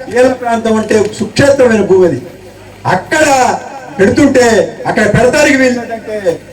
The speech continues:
ఏ రాజకీయ నాయకుడు కూడా అండగా రాలా. వాళ్ళందరూ ఒక సిండికేట్ అయిపోయారు. అక్కడ ఉన్న కాంగ్రెస్ కానీ తెలుగుదేశం కానీ అంతా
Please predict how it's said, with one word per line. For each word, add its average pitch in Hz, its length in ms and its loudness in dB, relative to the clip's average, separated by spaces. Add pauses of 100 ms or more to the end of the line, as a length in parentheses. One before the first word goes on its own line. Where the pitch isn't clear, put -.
(260)
ఏ 160 80 2
రాజకీయ 269 580 2
నాయకుడు 254 360 2
కూడా 247 260 4
అండగా 208 440 0
రాలా. 202 400 0 (200)
వాళ్ళందరూ 233 480 2
ఒక 233 120 0
సిండికేట్ 247 500 0
అయిపోయారు. 226 460 0 (280)
అక్కడ 147 180 0
ఉన్న 180 160 4
కాంగ్రెస్ 202 460 -2
కానీ 240 180 0
తెలుగుదేశం 214 580 -2
కానీ 208 160 0
అంతా 196 360 0